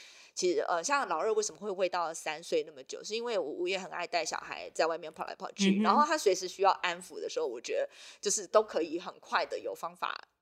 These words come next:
Speaker 1: 安抚他，就是内内渡过去他就进了。
Speaker 2: 嗯。嗯。
Speaker 1: 所以我觉得这对我来说，在生活照顾上也会是很方便的地方，这样子。
Speaker 2: 对，
Speaker 1: 然后，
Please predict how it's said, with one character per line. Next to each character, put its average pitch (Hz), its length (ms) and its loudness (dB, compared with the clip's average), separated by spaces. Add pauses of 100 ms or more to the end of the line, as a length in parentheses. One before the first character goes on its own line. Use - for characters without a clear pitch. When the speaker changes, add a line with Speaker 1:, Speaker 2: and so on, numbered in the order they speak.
Speaker 1:
安 170 180 -6
抚 156 240 -14
他， 147 180 -10
就 196 120 -2
是 202 140 -2
内 208 180 0
内 196 120 4
渡 180 160 0
过 185 160 -6
去 196 140 -6
他 185 140 -2
就 165 360 0 (220)
进 208 300 2
了。 160 80 -2
Speaker 2:
嗯。 143 80 -6
嗯。 147 80 -10 (180)
Speaker 1:
所 403 100 0
以 480 60 6
我 233 80 6
觉 180 100 0
得 180 60 2
这 233 140 -2
对 220 160 0
我 170 80 0
来 - 120 -6
说， 165 240 -8
在 180 220 0
生 294 260 -8
活 170 200 0
照 160 180 -2
顾 156 180 -12
上 135 220 -10
也 - 80 -8
会 151 300 2
是 117 420 -8 (180)
很 - 160 -6
方 165 220 -2
便 131 240 -2
的 - 100 -10 (120)
地 139 180 -14 (100)
方， - 380 -12
这 - 60 -12
样 - 80 -14 (180)
子。 - 120 -10
Speaker 2:
对， 180 340 0 (120)
Speaker 1:
然 269 80 -4
后， 381 240 -2